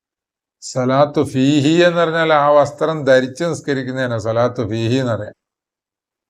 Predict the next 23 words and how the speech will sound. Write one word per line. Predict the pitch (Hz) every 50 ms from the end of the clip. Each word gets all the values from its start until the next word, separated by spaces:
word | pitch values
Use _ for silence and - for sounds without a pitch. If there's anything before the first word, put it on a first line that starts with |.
| _ -
പിന്നെ | 135 131 127 127 127 123 120 117 117 113 110 - _ _ _ _ _ _ _ _ _ _ _ _ -
സ-, | - - - - _ _ _ _ _ -
അയിമേൽ | - 147 135 135 143 143 151 160 165 175 170 156
നിന്ന് | 151 147 147 165 185
നിസ്കരിക്കുന്നതിന് | 180 139 - 180 165 160 165 165 170 165 165 165 160
അസ്സലാത്തു | 156 139 147 - 156 147 147 147 143 143 151
അലൈഹി | 139 127 120 120 127 135 135 131 143
എന്ന് | 143 127 117
പറയാം. | 110 104 104 110
അപ്പൊ | 110 104 120
ആ | 127 117
തോല് | 135 127 127 139 147
വിരിച്ചിട്ട് | 143 143 135 127 135 139 156 147 143 147 143 139 - - _ _ _ _ _ _ _ _ _ _ _ _ _ _ -
അതിൽ | 120 123 127 131
നിന്ന് | 139 139 139 127 123 123
നിസ്കരിക്കാം, | 120 110 - - 120 104 101 98 113 107 107 107 110 - _ _ _ _ _ _ _ _ _ _ _ -
രണ്ടും | - 147 139 135 135 143 139
പറ്റും. | 139 127 139 127 135 - _ _ _ _ _ _ _ _ _ _ _ _ _ _ _ _ _ _ _ _ _
പിന്നെ | 135 135 131 127 127 127 123 123 123 - - _ - 151
എന്നാൽ | 143 143 151 151 156
അതുകൊണ്ട് | 151 147 151 151 160 170 170 170
പാത്രം | 165 143 147 143 147 147 - 175 175
ഉണ്ടാക്കിയാലോ, | 175 165 170 160 143 160 165 160 160 160